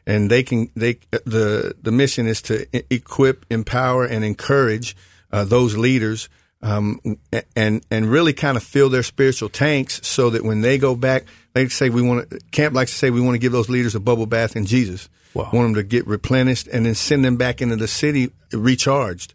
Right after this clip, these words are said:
Speaker 2: Randy, let's back up. Originally, you're from Texas.
Speaker 1: Yes, yes.
Speaker 2: Uh, you grew up in a single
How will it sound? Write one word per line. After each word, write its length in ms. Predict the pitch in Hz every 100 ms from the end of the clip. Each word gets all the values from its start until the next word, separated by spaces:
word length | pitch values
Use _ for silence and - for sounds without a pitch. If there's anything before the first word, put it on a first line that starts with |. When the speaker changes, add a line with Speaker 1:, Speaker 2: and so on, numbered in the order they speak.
| _ 160
Speaker 2:
Randy, 180 | 170
let's 160 | 170 220
back 320 | - 156 135
up. 220 | 139 127 -
Originally, 800 | 131 131 147 135 127 110 104 104
you're 100 | 143
from 160 | 143 175
Texas. 560 | 170 123 - 156 - -
Speaker 1:
Yes, 340 | 120 101 - -
yes. 240 | - 104 95
Speaker 2:
Uh, 200 | 120 113
you 120 | 131 135
grew 160 | 147
up 80 | 156
in 80 | 139
a 40 |
single 400 | - 160 156 139